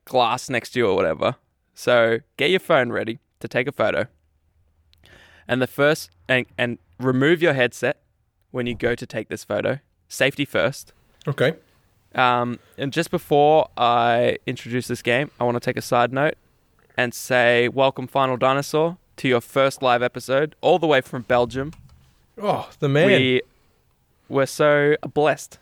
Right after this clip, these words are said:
Speaker 1: to have you here. Oh, wait, he's not
Speaker 2: Wait,
Speaker 1: even in this
Speaker 2: I
Speaker 1: channel.
Speaker 2: can't see him. <laughs>
Speaker 1: He's not even in here. He, he's talking in the Hobby Lobby.
Speaker 2: How?
Speaker 1: Uh,
Speaker 2: Hang on, hang on, hang on. Let me, uh,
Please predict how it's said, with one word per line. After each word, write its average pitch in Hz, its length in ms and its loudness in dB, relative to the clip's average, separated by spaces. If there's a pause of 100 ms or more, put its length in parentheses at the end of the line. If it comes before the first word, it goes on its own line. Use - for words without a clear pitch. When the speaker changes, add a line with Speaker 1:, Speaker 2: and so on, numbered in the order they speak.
(100)
Speaker 1:
to 131 100 -4
have 123 220 -2
you 117 80 -4
here. 117 280 -4 (1300)
Oh, 147 140 6
wait, 151 180 4
he's 139 140 -4 (100)
not - 140 2
Speaker 2:
Wait, - 100 -10
Speaker 1:
even 185 200 0
in 147 140 0
this 143 160 0
Speaker 2:
I - 60 -14
Speaker 1:
channel. 147 220 2
Speaker 2:
can't 151 220 2
see 190 260 2
him. 139 140 -2 (340)
<laughs> - 340 -8
Speaker 1:
He's 151 240 0
not 262 180 2
even 190 200 2
in 208 120 -2
here. 131 200 0
He, 135 240 -2
he's 139 180 0
talking 165 300 0
in 147 100 -2
the 127 120 0
Hobby 131 200 0
Lobby. 123 380 0 (560)
Speaker 2:
How? 170 360 -4
Speaker 1:
Uh, 123 340 2
Speaker 2:
Hang 127 140 2
on, 113 220 -4
hang 120 200 -2
on, 123 140 -12
hang 127 180 -6
on. 139 80 -4
Let 135 100 0
me, 127 160 0
uh, 123 220 -8